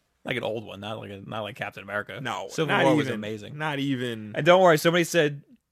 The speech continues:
Speaker 1: "Please don't talk about Civil War." We're not. Uh, he didn't see it, like an asshole. But, uh, I did, and it was amazing.
Speaker 2: You
Speaker 1: Um,
Speaker 2: can
Speaker 1: that's all I'm
Speaker 2: talk
Speaker 1: gonna
Speaker 2: about
Speaker 1: say.
Speaker 2: it.
Speaker 1: No, I don't wanna say anything.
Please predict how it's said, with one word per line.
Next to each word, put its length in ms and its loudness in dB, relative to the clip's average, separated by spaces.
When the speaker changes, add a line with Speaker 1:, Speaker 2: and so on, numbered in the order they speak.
Speaker 1:
"Please 240 0
don't 200 0
talk 180 0
about 220 0
Civil 240 -6
War." 180 0
We're 100 2
not. 460 4
Uh, 220 2
he 100 0
didn't 200 0
see 260 -2
it, 80 -6
like 160 -4
an 240 -12
asshole. 420 -4
But, 260 2
uh, 480 2
I 200 2
did, 260 2
and 100 -6
it 40 -4
was 100 -4
amazing. 400 -6
Speaker 2:
You 80 -2
Speaker 1:
Um, 60 2
Speaker 2:
can 140 4
Speaker 1:
that's 200 -2
all 80 6
I'm 140 6
Speaker 2:
talk 120 -2
Speaker 1:
gonna 140 -4
Speaker 2:
about 120 -4
Speaker 1:
say. 60 -4
Speaker 2:
it. 60 -4
Speaker 1:
No, 140 8
I 100 12
don't 140 10
wanna 180 6
say 240 0
anything. 260 -6